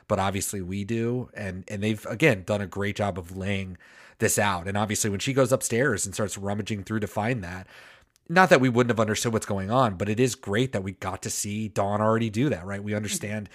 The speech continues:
exactly what's up there. So all this stuff is just, the way that it's all been paced out is just exquisite. And this scene is great for that. And I think that Willow just being really hurt by it is great because we know she's powerful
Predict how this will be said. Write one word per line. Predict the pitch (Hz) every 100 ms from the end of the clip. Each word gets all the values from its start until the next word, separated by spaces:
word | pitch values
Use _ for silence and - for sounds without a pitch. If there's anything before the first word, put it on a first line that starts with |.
| - -
exactly | 98 92 104 107 113
what's | 101 95
up | 101 -
there. | 90
So | 90 101
all | 160 180
this | 123
stuff | 139 127
is | 92
just, | 87 92 - - - - -
the | 123 110
way | 110 143
that | 156 127
it's | 127
all | 120
been | 110
paced | 101 107 -
out | 110 98
is | 87 -
just | 87 - _ -
exquisite. | - - 110 98 90
And | 113 104 98 - - _ -
this | 104 110
scene | 123 113
is | 107 -
great | - 104 110
for | - 98
that. | 95 104 87 -
And | 104
I | 95
think | 107 87
that | 92
Willow | 98 101
just | 92 92
being | 104 92
really | 90 101 101 92 - - - _
hurt | - 110 135
by | 87 80
it | 76 73 _ -
is | 98 -
great | 95 95 85
because | - 95
we | 92 98
know | 95 95
she's | - 120 107
powerful | 120 120 120 135 135 135